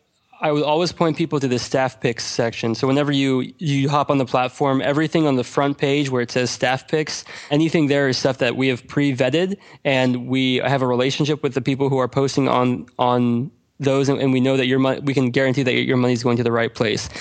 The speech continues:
Anyone can use the platform to fundraise through their friends and family, but the one, the projects on the staff picks section are things that you can,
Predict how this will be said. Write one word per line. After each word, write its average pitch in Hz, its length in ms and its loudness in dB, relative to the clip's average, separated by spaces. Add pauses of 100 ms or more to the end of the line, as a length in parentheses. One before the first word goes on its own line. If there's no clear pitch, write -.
(280)
Anyone 175 300 4
can 175 100 2
use 156 140 2
the 143 80 0
platform 143 560 0
to 123 300 0
fundraise 135 460 0
through 135 200 -4
their 123 100 0
friends 131 240 2
and 120 140 0
family, 143 420 0 (260)
but 127 200 0
the 143 80 2
one, 139 300 2
the 135 200 -2
projects 135 480 -2
on 123 120 0
the 117 80 0
staff 127 360 -4
picks 143 220 -2
section 147 420 0
are 123 140 -2
things 131 200 0
that 117 100 0
you 123 120 -2
can, 117 240 0